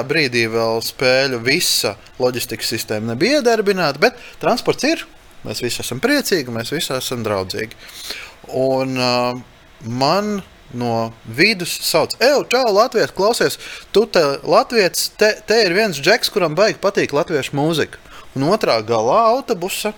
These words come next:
ir tāds kungs sirms gados, Hovards, kurš šobrīd ir mans Facebook draudziņš arī dzen. Un viņš tur: "Jā,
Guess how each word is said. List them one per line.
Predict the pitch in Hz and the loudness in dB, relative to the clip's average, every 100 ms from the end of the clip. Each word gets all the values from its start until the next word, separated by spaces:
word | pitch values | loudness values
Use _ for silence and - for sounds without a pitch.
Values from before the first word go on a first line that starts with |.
| - - - - - | -10 -20 -20 -20 -10
ir | 143 156 143 | 0 0 0
tāds | - 123 - - | -2 -4 -4 -6
kungs | - 196 - | -2 -2 0
sirms | - 135 160 | 0 0 0
gados, | 123 110 143 240 - - - | -2 0 0 -2 -4 -10 -8
Hovards, | - 123 165 226 - - - - - - | -2 2 2 0 -6 -14 -18 -20 -20 -20
kurš | - 143 170 | -8 -4 -2
šobrīd | 151 143 | 2 2
ir | 139 | 0
mans | 143 127 | -4 -6
Facebook | - 143 151 139 | -2 -2 -2 -2
draudziņš | 147 147 139 131 139 | 0 0 -2 -4 -4
arī | 135 127 | -2 -2
dzen. | 120 127 127 - - - - | 0 -2 -4 -8 -20 -20 -14
Un | - 160 | -2 0
viņš | 156 | 0
tur: | 139 | 0
"Jā, | 208 | 2